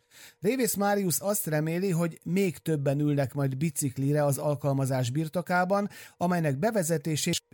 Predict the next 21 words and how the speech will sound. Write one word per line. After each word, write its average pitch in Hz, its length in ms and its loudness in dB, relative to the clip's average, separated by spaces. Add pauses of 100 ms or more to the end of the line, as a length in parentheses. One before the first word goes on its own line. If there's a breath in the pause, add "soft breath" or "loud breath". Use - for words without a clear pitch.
csaknem 160 460 -2
három 190 500 -2
éves 160 400 -2
együttműködés 143 1000 -2
előzte 135 540 -2
meg. 127 340 -2 (720)
Az 139 140 -2
előkészületbe 185 840 0
a 135 60 2
kerékpáros 156 760 -2
civil 156 400 0
szervezetek 139 680 0
is 131 120 0
bekapcsolódtak, 156 880 -2 (280 loud breath)
a 160 160 0
Magyar 165 340 2
Közút 147 400 0
Nonprofit 147 500 -4
Z 120 160 -2
R 180 260 0
T 170 120 -6